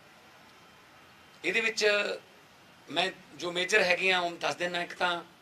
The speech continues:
ਸੀਵਰੇਜ ਦੇ ਬਹੁਤ ਸ-, ਜਗ੍ਹਾ 'ਤੇ ਪਲਾਂਟ ਜਿਹੜੇ ਨੇ ਸੀਵਰੇਜ ਨਹੀਂ ਪਿਆ ਹੋਇਆ। ਇਹਦੀ ਆਵਾਜ਼। ਤੋ ਸੀਵਰੇਜ ਦਾ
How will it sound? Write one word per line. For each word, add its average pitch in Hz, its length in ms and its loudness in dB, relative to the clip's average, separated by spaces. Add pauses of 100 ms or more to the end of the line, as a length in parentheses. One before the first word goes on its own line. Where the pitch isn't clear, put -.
(1080)
ਸੀਵਰੇਜ 185 460 4
ਦੇ 190 260 6 (760)
ਬਹੁਤ 180 180 2
ਸ-, 190 100 0 (240)
ਜਗ੍ਹਾ 165 220 -2
'ਤੇ 160 320 0 (280)
ਪਲਾਂਟ 151 280 2
ਜਿਹੜੇ 165 260 0
ਨੇ 156 100 -8
ਸੀਵਰੇਜ 151 420 -6
ਨਹੀਂ 170 100 -4
ਪਿਆ 156 180 0
ਹੋਇਆ। 151 200 -4 (4000)
ਇਹਦੀ - 160 -10
ਆਵਾਜ਼। - 200 -16 (640)
ਤੋ 160 80 -10
ਸੀਵਰੇਜ 185 440 6
ਦਾ 190 280 4